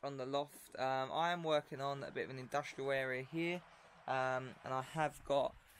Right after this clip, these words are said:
a array of stuff from, uh, John Dutfield to, uh, sort that. I've got some green scene, static grass, as well as loads of vans and that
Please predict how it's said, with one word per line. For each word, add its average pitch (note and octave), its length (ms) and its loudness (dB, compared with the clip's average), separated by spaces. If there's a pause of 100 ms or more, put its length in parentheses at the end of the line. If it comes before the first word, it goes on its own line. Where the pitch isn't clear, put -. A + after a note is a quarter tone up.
(260)
a B2+ 320 0
array C#3 580 2
of B2 160 -4
stuff C3+ 380 0 (200)
from, C3 440 2
uh, B2+ 240 0 (120)
John C#3 360 -4
Dutfield C3 760 -2 (320)
to, B2 380 -2
uh, B2 220 2 (360)
sort - 320 -4
that. C#3 260 2
I've C3 80 -10
got - 200 -4
some C3+ 260 -8
green D3 460 -2
scene, C#3 520 -6
static - 480 -6
grass, C3+ 520 2 (320)
as B2+ 280 -2
well B2 260 4
as B2 120 -4
loads B2+ 260 0
of A#2+ 100 -10
vans C3 520 0
and B2 160 -14
that B2 160 -6